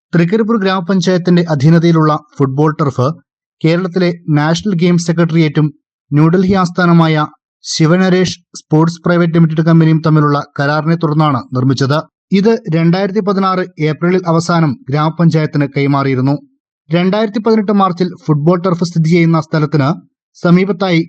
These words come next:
കിഫ്ബി പദ്ധതിയിൽ എം ആർ സി ഇൻഡോർ സ്റ്റേഡിയം നിർമ്മിക്കുന്നതിന് ഉത്തരവിറങ്ങിയിരുന്നു. ഇതിനെ തുടർന്ന് പ്രസ്തുത ഓഫീസിലെ നിർദ്ദേശപ്രകാരം രണ്ടായിരത്തി പത്തൊൻപത് ഏപ്രിൽ മാസം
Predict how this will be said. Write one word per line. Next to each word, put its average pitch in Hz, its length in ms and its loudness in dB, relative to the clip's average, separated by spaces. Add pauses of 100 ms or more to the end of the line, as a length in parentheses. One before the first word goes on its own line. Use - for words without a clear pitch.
കിഫ്ബി 160 340 -2
പദ്ധതിയിൽ 170 440 0 (540)
എം 156 260 2
ആർ 202 100 0
സി 202 160 -2 (180)
ഇൻഡോർ 156 300 4
സ്റ്റേഡിയം 180 380 0
നിർമ്മിക്കുന്നതിന് 165 560 2 (140)
ഉത്തരവിറങ്ങിയിരുന്നു. 135 800 0 (560)
ഇതിനെ 160 260 4
തുടർന്ന് 165 360 2 (560)
പ്രസ്തുത 175 320 0 (100)
ഓഫീസിലെ 196 460 0
നിർദ്ദേശപ്രകാരം 175 760 0 (200)
രണ്ടായിരത്തി 170 460 0
പത്തൊൻപത് 170 480 2 (140)
ഏപ്രിൽ 147 300 0
മാസം 156 300 2